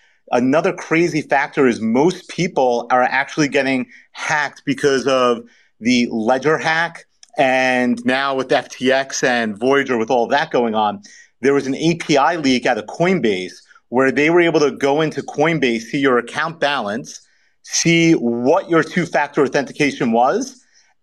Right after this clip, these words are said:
and they were able to confirm the last two digits of your phone number.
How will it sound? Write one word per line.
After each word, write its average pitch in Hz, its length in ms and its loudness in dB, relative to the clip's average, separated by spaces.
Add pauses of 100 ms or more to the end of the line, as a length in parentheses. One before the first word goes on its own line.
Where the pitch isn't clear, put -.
and 196 280 2
they 180 60 4
were 170 120 4
able 156 120 0
to 151 80 2
confirm 156 560 -2
the 143 60 2
last 139 340 0
two 139 120 -2
digits 139 340 0
of 120 100 -2
your 120 80 0
phone 143 300 -2
number. 90 360 -8